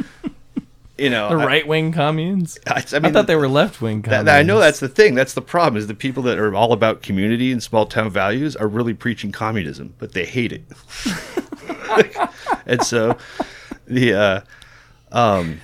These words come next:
Speaker 2: They want the freedom to share.
Speaker 1: I want the freedom to shoot my community. Like, <laughs> and, uh,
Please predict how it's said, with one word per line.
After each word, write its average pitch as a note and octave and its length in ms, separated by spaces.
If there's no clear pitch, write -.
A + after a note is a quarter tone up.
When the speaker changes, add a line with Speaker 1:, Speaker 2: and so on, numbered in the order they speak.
Speaker 2:
They C3 80
want C#3 160
the A#2+ 80
freedom C3+ 460
to D2 40
share. C#2 420
Speaker 1:
I - 120
want B2+ 220
the A#2 80
freedom G#2+ 440
to F#2 100
shoot G2 260
my G2 140
community. G2 580
Like, - 220
<laughs> - 320
and, A2 320
uh, F2+ 320